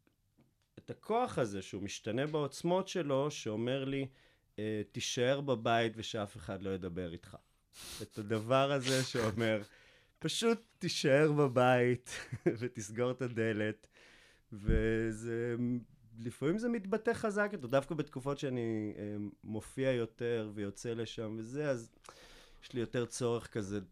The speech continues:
פחות, כאילו, פחות להיחשף ויותר להישאר בבית, וזה גם... ו-, בדרך כלל אני יוצא ואני אומר, "יא, איזה כיף שהופעתי." ופגשתי את האנשים והצחקתי והרגשתי טוב עם עצמי, אז זה כזה...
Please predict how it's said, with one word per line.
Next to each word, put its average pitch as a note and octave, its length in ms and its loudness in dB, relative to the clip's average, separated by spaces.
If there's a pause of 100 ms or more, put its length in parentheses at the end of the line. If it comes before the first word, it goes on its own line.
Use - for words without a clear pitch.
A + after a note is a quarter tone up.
(800)
פחות, - 580 -2
כאילו, G#2+ 320 -6
פחות A2+ 300 -8
להיחשף G#2+ 920 -4
ויותר G#2+ 420 -6 (220)
להישאר G#2+ 460 -4
בבית, G#2+ 580 -4
וזה G#2+ 200 -10
גם... B2+ 280 -4 (1040)
ו-, B2 120 -8 (440)
בדרך C3+ 420 -2
כלל D3 160 2
אני C3 140 6
יוצא A2+ 540 0
ואני A2 160 -4
אומר, A2+ 180 -4
"יא, C#3+ 180 0
איזה A#2 220 2
כיף C#3 280 2
שהופעתי." G2 800 -2 (540)
ופגשתי G#2 500 -2
את - 100 -8
האנשים G2+ 640 -2
והצחקתי A2 840 -4
והרגשתי F#2 440 -6
טוב C3+ 300 0
עם C#3 140 0
עצמי, A#2+ 380 -2
אז A2+ 280 -8
זה A2 220 -14
כזה... B2+ 600 -6